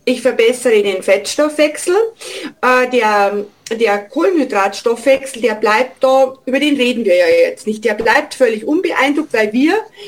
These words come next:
konzentrieren uns ja jetzt auf den Fettstoffwechsel. Und, ähm, wenn der Kohlenhydratstoffwechsel jetzt nicht Thema ist, dann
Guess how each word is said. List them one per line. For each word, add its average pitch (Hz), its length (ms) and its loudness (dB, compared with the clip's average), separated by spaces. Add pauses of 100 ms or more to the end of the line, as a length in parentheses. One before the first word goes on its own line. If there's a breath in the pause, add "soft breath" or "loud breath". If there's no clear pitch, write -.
(200 loud breath)
konzentrieren 254 680 0
uns 294 280 -2
ja 285 80 2
jetzt 214 280 0
auf 233 140 -2
den 262 140 -4
Fettstoffwechsel. 202 1000 -2 (540 loud breath)
Und, 262 600 2
ähm, 233 440 0 (440)
wenn 247 220 4
der 233 200 0
Kohlenhydratstoffwechsel 226 1400 -2
jetzt 202 240 0
nicht 208 140 -2
Thema 226 320 0
ist, 330 240 0
dann 277 320 0